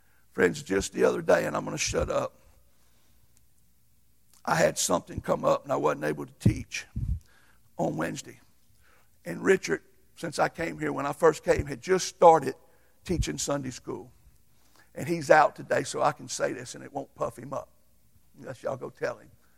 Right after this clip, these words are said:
But when Richard came, he was real new to, to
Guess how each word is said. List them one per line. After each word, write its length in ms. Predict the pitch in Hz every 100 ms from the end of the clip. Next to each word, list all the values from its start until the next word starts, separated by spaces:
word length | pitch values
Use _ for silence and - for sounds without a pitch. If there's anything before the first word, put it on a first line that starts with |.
| _ _ _ _ _ _ _ _ - _ - _
But 120 | -
when 160 | 196 208
Richard 300 | 233 214 -
came, 320 | 226 233 196
he 120 | 196
was 200 | 226 180
real 220 | 196 202 190
new 260 | 196 202
to, 80 | 180 - - _ -
to 160 | 143